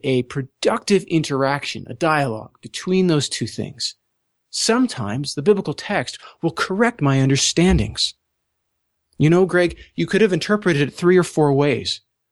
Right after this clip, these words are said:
but the biblical text is gonna narrow that down. It's gonna help you say, "You know what? I have to rule some of those out on the basis of what the text by and large seems to be saying." That's the one direction.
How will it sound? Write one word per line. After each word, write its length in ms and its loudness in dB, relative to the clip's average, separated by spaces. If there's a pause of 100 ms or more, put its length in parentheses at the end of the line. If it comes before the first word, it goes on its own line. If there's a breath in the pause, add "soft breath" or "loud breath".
(120)
but 100 -4
the 80 0
biblical 400 2
text 500 0
is 120 -8
gonna 180 0
narrow 340 4
that 240 0
down. 380 -2 (1080)
It's 100 -6
gonna 140 2
help 480 -4
you 180 -2 (500 loud breath)
say, 240 -2
"You 140 0
know 80 2
what? 300 0
I 80 2
have 160 -2
to 80 -2
rule 200 2
some 280 -2
of 80 -2
those 180 0
out 220 -2
on 80 0
the 80 0
basis 480 2
of 100 -4
what 160 2
the 60 -6
text 360 -4
by 180 2
and 100 0
large 240 -2
seems 180 0
to 60 -14
be 80 -6
saying." 340 -2 (1000)
That's 160 -6
the 100 -6
one 160 -2
direction. 400 -8